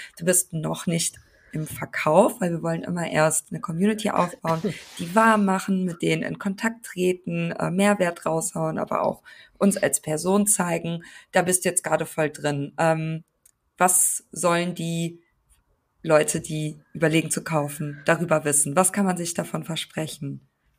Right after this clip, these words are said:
Speaker 2: Also ich würde sagen, ich gehe raus aus dem Mindful Seller mit einem Blumenstrauß an Möglichkeiten. Ich weiß, was, wie, wie ein Mehrwertpost funktioniert. Ich mache ihn jetzt vielleicht gerade nicht, aber ich habe mittlerweile meine, meine Notizen-App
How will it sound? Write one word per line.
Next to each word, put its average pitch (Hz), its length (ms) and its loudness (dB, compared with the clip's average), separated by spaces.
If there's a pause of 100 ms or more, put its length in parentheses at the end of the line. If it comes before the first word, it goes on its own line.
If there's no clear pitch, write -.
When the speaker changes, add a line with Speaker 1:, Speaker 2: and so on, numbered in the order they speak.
(220)
Speaker 2:
Also 190 260 2
ich 240 300 4
würde 220 280 8
sagen, 202 300 8
ich 180 160 0
gehe 175 280 6
raus 220 500 8
aus 165 200 0
dem 165 140 0
Mindful 170 400 0
Seller 196 640 2
mit 185 240 2
einem 180 180 6
Blumenstrauß 208 960 6 (100)
an 180 340 4
Möglichkeiten. 160 800 0 (640)
Ich 160 200 -2
weiß, 220 560 6 (140)
was, 196 460 4
wie, 196 480 4
wie 233 300 6
ein 208 100 6
Mehrwertpost 202 600 8
funktioniert. 196 800 4 (520)
Ich - 120 0
mache 190 240 10
ihn 247 100 12
jetzt 170 220 8
vielleicht 165 320 4
gerade 165 340 4
nicht, 208 400 6
aber 180 360 8
ich - 120 -6
habe 214 220 4
mittlerweile 196 680 8
meine, 185 360 4
meine 170 380 4
Notizen-App 180 800 4